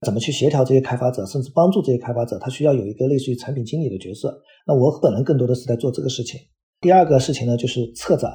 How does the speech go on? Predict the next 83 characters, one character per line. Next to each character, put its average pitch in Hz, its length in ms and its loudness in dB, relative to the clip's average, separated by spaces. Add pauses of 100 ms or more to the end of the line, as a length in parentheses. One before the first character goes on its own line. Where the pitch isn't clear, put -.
(240)
刚 160 120 0
才 170 80 6
提 - 140 -2
到 131 140 2
了 117 80 2
Miro 131 240 4
是 123 100 -4
提 113 160 -10
供 127 140 -2
了 107 240 -2
一 123 60 -8
个 117 120 -2
发 151 160 -2
布 160 100 2
平 107 140 -8
台， 101 200 -12
但 131 120 0
是 123 80 -8
他 127 100 -6
没 123 280 -2
有 110 320 0 (100)
给 101 400 -4
创 175 160 0
作 143 100 2
者 117 120 -8
提 - 120 -12
供 123 140 -2
任 143 100 0
何 117 80 -4
的 104 120 -8
流 95 180 -8
量。 131 180 -6 (440)
那 160 40 4
这 165 120 0
些 165 100 4
流 127 140 4
量 139 280 2
现 151 240 -2
在 147 140 4
呢， 131 160 2
除 120 160 -6
了 131 260 0
Twitter， - 480 -4
更 147 140 0
多 131 100 2
的 131 80 2
是 123 140 -4
来 107 160 -6
自 123 100 -6
于 117 120 -2
社 131 220 -2
区 - 180 -4
的 135 80 2
各 135 160 -2
种 101 180 -6
策 - 220 -4
展， - 120 -6 (140)
因 135 80 -2
为 131 80 2
社 143 140 -2
区 135 120 -6
现 143 140 -2
在 123 60 0
有 113 80 -2
很 98 100 -12
多 113 100 -4
的 120 60 -4
项 135 220 -4
目 113 80 -6
在 123 100 -2
做 120 140 -4
策 135 160 -8
展， - 160 -12 (280)
去 - 400 -4
推 151 160 -2
荐 143 200 0
精 147 180 0
品 113 160 -6
文 98 160 -6
章， 131 260 0
或 127 140 0
者 101 100 -8
去 131 240 -2